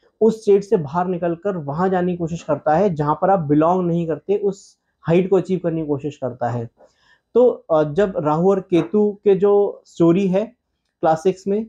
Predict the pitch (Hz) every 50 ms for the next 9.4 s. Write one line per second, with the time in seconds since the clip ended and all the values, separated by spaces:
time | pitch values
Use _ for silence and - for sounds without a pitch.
0 | - - 180 170 - - 226 196 170 156 - 160 156 165 165 - - 190 180 175
1 | 170 190 240 285 277 - _ _ _ _ _ _ _ _ - - 151 151 151 175
2 | 196 196 196 - - - 175 151 147 - _ - 190 202 208 180 175 180 180 190
3 | 190 185 185 175 175 175 175 196 185 185 185 - - 160 147 151 156 156 - -
4 | 165 180 185 214 - 196 165 - - _ - 202 196 185 220 220 220 - 170 160
5 | 170 185 196 196 196 180 175 180 185 190 202 202 220 214 196 147 160 160 190 214
6 | - - 202 214 180 151 151 156 170 185 190 196 190 196 190 185 170 - - 214
7 | 233 254 247 _ _ _ _ _ _ _ - 226 233 233 - - 214 220 226 226
8 | - 220 196 196 - 208 196 - 190 180 180 180 165 165 151 156 160 - - 143
9 | 131 127 123 120 123 123 123